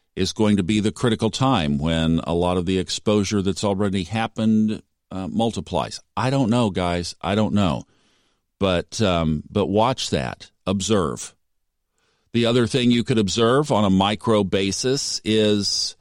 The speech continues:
now Saturn, as you know, moved into Aquarius this past, within the past week.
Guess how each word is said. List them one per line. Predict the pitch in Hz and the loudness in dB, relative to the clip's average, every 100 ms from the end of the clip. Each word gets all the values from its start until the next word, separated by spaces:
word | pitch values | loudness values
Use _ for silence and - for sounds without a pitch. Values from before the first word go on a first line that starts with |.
| _ _ _ - | _ _ _ -4
now | 101 | -4
Saturn, | 92 - 117 113 123 | -2 -2 0 2 2
as | 120 110 | 2 2
you | 117 | 2
know, | 107 95 117 | 4 4 4
moved | 110 104 - | 4 4 2
into | 101 98 110 | 0 2 0
Aquarius | 107 - 120 92 82 92 - - | -2 0 2 2 0 -2 -4 -6
this | 85 - | -8 -6
past, | 98 80 82 - | -4 -4 -4 -6
within | 90 85 90 | -6 -2 -2
the | |
past | - 90 82 85 | -2 -4 -4 -4
week. | 85 101 - | -4 -6 -10